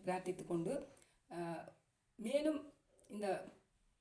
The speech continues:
மழை வெள்ளத்தினால், மண் சரிவால், அஹ், அல்லலுற்று துன்பமுற்று கொண்டிருக்கும்,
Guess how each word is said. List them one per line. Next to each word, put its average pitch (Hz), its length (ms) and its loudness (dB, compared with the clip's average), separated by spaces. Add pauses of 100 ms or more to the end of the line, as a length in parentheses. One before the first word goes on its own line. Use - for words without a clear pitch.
(1400)
மழை 233 240 0
வெள்ளத்தினால், 220 580 4
மண் 208 200 4
சரிவால், 220 460 8 (360)
அஹ், 180 460 -2 (200)
அல்லலுற்று 214 600 0
துன்பமுற்று 208 540 4
கொண்டிருக்கும், 202 540 2